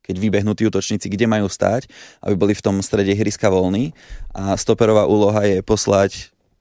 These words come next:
väčšinou z prvej, aj keď nepoka-, aj keď pokazia niekedy tú prihrávku, ale proste hľadať vždy tou prihrávkou toho hráča v strede. Čiže tam sú úplne, že, že každý má svoju úlohu, kde musí v nejakej sekunde určite, určitej stať, že to, to je normálne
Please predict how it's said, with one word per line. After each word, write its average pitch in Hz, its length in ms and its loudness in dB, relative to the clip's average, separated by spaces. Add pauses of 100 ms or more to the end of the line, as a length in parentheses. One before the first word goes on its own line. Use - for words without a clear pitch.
(360)
väčšinou 110 320 0
z 107 120 -4
prvej, 127 380 4
aj 101 120 -2
keď 104 160 -4
nepoka-, 107 360 -2
aj 110 120 2
keď 107 140 -4
pokazia 110 360 0
niekedy 117 280 0
tú 123 100 -6
prihrávku, 120 600 0 (280)
ale 104 160 -2
proste 107 280 0
hľadať 104 380 2
vždy 101 160 -2
tou 107 140 0
prihrávkou 104 460 -2
toho 101 220 0
hráča 98 260 0
v 101 80 -6
strede. 101 240 -2
Čiže 101 200 -8
tam 107 100 2
sú 113 160 -4
úplne, 110 200 0
že, 101 280 0 (600)
že 110 120 -6
každý 135 260 2
má 123 120 2
svoju 113 240 2
úlohu, 107 340 2
kde 107 200 0
musí 104 280 0
v 101 100 -2
nejakej 104 320 0
sekunde 104 360 -2
určite, 98 500 -4
určitej 104 460 -2
stať, 101 260 -2
že 101 100 -6
to, - 80 -6
to - 200 -12
je 101 120 0
normálne 107 460 0